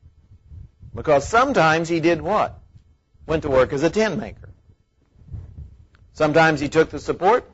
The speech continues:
sometimes he worked as a tent maker. But either way, he says what's important is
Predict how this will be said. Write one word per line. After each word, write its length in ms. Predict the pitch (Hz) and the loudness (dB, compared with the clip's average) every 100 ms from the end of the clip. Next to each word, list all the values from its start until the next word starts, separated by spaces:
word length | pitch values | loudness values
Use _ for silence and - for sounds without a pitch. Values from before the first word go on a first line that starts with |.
| _ _ | _ _
sometimes 480 | 147 143 160 160 | -6 -2 -2 -2
he 60 | 151 | -2
worked 260 | 147 160 170 | 0 0 0
as 140 | 156 | -6
a 40 | |
tent 280 | 165 202 175 | -4 -4 -4
maker. 320 | 127 104 92 - - _ _ _ _ _ _ | -6 -10 -14 -20 -20 _ _ _ _ _ _
But 120 | 170 165 | 0 0
either 380 | 202 254 262 | 0 2 4
way, 680 | 170 202 269 190 117 123 151 - - - - - - - | 4 4 4 4 2 -2 -8 -16 -20 -20 -20 -20 -20 -12
he 80 | 165 | -6
says 300 | 160 190 165 | 0 0 2
what's 240 | 185 180 | 0 2
important 580 | 156 147 220 240 160 151 | -2 -2 0 0 0 -6
is 580 | 143 147 147 156 147 | -2 2 4 4 0